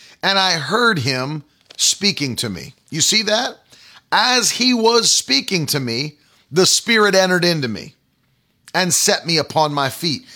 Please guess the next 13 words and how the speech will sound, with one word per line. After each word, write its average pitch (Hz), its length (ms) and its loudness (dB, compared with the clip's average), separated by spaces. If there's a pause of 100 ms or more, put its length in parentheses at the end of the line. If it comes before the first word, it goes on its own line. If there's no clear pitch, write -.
(160)
There's 214 320 0
impartation 226 1160 0
that 165 120 -2
can 160 140 -4
happen 147 500 0
through 170 200 0
the 151 100 -2
preaching 160 520 -2
and 143 140 -4
teaching 139 400 -2
of 110 140 -8
God's 123 320 0
word. 123 320 -4